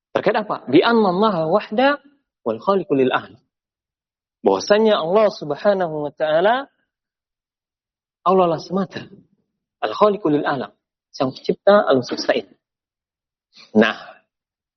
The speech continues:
ini sudah nggak ada, nggak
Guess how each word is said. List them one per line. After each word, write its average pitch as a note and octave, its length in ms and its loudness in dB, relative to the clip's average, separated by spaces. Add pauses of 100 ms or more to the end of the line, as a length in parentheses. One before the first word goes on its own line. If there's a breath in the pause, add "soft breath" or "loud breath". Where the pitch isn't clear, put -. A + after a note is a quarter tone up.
(800)
ini D#3 400 0
sudah G2+ 240 -4
nggak G#2+ 200 -2
ada, D#3 120 0 (760)
nggak G2+ 220 -4